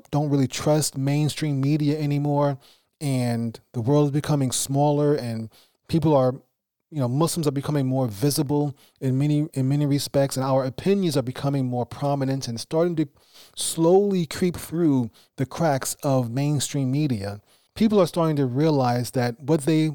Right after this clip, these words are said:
the story they've been told about Israel is not a hundred percent true, that Israel is not a hundred percent innocent in this whole conflict, and that this is not all about just Palestinians just wanna kill a, a bunch of Israelis. It's not all about that.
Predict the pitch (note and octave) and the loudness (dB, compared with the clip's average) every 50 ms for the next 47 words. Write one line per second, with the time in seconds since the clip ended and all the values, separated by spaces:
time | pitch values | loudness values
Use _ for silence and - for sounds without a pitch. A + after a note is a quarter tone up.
0 | B2+ - C#3 B2+ - - F#3 F#3 F#3+ F#3+ D#3+ E3 E3 D#3 C#3+ C#3+ C3+ - - - | -6 -6 -6 -4 0 2 4 6 6 6 6 4 2 2 0 0 -2 -2 -4 -2
1 | F3 F#3 F#3 G3 D#3+ C#3 C3+ B2 C3 - C#3 C#3 A#2+ A2+ A#2+ A#2+ A#2+ A#2 A2+ - | 0 2 2 2 2 2 0 0 0 0 -2 -4 -2 -2 -2 -2 -2 -4 -6 -4
2 | C3+ C#3+ C#3+ C#3+ - A2 A2+ C3 B2 A2+ - A2+ - - A2 G#2 - - - C3 | -4 -4 -4 -4 -4 -4 -4 -4 -6 -6 -6 -8 -8 -8 -8 -10 -10 -8 -6 -6
3 | A2 G2+ F#2 - _ _ _ _ _ _ _ _ _ - D#3+ D#3 F3 F3 E3+ E3 | -6 -6 -10 -16 _ _ _ _ _ _ _ _ _ -2 2 4 4 4 6 4
4 | E3 D3+ C#3 B2+ C#3 C3+ C3+ B2+ G#2+ C3+ C#3+ C3 - A#2+ - C3 B2+ - - F3+ | 4 2 2 2 0 0 0 0 0 0 0 -2 -2 -2 -2 -2 -4 -2 0 0
5 | E3+ D#3+ C#3+ - - A#2 A2 A2 - C3+ B2+ A#2+ A#2+ A2+ - - C3 A#2+ A#2 - | 2 2 0 -2 -4 -6 -6 -8 -8 -8 -6 -6 -6 -6 -4 -4 -4 -4 -4 -4
6 | - - D3+ C#3 C3+ A#2 - - G#2+ - - - C3 C3 C3 B2+ - C#3+ C#3 C3 | -4 -2 -2 -2 -2 -4 -6 -8 -10 -12 -10 -8 -6 -4 -4 -4 -4 -6 -6 -4
7 | C#3 B2+ C#3 C#3 C3+ C3 C3 C3+ C#3 C3+ B2 G#2+ B2 A#2+ A#2+ A#2+ A#2+ - - - | -4 -2 -2 0 2 2 2 2 2 2 0 0 -2 -2 -2 -4 -6 -10 -18 -20
8 | - - - _ - A#2+ C#3 C3+ A#2 - - C3 B2 A2+ G#2+ - - C#3+ C#3+ C3+ | -20 -20 -20 _ -6 -2 -2 -2 -2 -2 -2 -2 -2 -2 -2 -2 -2 -2 0 0
9 | C3+ C3 A2+ G#2+ - - _ _ _ - B2 A#2 - - C#3+ B2+ A#2 - - D#3 | 0 -2 -2 -4 -8 -12 _ _ _ -8 -6 -4 -2 -2 -2 -2 -2 0 0 0
10 | C#3 C3 C3+ - _ _ _ - C3+ C#3 B2+ A2+ C3+ C3 - C#3+ A#2+ C3 A#2 A#2+ | 0 0 -2 -6 _ _ _ -10 -8 -6 -2 -2 -2 0 0 0 0 0 0 0
11 | C3+ C3 A#2+ A2 G#2 A2 A#2 A#2 D#3 D#3+ E3 D#3+ D#3+ D#3+ D3+ C#3 B2 D3+ D#3+ D#3+ | 0 0 0 -2 -4 -8 -4 -2 0 2 4 4 4 4 4 2 2 2 2 0
12 | - - G2+ G2 - - | -2 -4 -6 -8 -10 -12